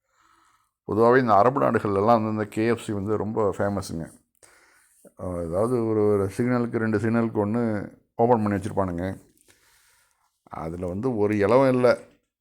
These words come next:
இவன் சும்மா இந்த மா-, இவனை வந்து ஒரு அடிமையாக்கி ஒரு பெப்சி,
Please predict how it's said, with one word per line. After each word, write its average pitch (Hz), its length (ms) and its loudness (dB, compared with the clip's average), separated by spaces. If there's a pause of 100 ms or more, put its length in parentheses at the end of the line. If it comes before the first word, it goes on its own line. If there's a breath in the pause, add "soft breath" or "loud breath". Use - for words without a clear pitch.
(100)
இவன் 92 240 -8
சும்மா 85 300 -6
இந்த 127 180 -2
மா-, 98 1500 -2 (1000)
இவனை 113 380 -2
வந்து 123 240 -2
ஒரு 117 140 0
அடிமையாக்கி 107 840 0 (1800 soft breath)
ஒரு 117 300 0
பெப்சி, 104 640 -2